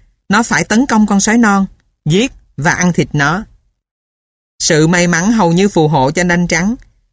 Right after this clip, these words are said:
nên hễ cứ khi cái đói dằn vặt cao độ thì nó lại gặp mồi. Và khi nó yếu lả thì số may lại đến.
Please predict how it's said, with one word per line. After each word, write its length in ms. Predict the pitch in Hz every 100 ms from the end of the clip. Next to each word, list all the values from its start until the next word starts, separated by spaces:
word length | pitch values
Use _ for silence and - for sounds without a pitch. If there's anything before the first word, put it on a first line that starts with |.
| _
nên 280 | 175 185 185
hễ 220 | 180 131
cứ 220 | 160 202 247
khi 200 | 226 202
cái 140 | 214
đói 180 | 214 240
dằn 220 | 220 165
vặt 160 | 165 -
cao 140 | 196
độ 340 | 196 156 139 147 - _ _ -
thì 140 | 160
nó 160 | 151 185
lại 180 | 185 139
gặp 180 | 147
mồi. 300 | 165 143 131 123 - _ _ _ _ -
Và 320 | 151 151 139
khi 200 | - 165
nó 240 | 160 165 -
yếu 180 | 226 254
lả 340 | 160 139 202 - _ _
thì 180 | - 160
số 160 | 143 214
may 200 | 240 202
lại 160 | 151
đến. 280 | 139 147 208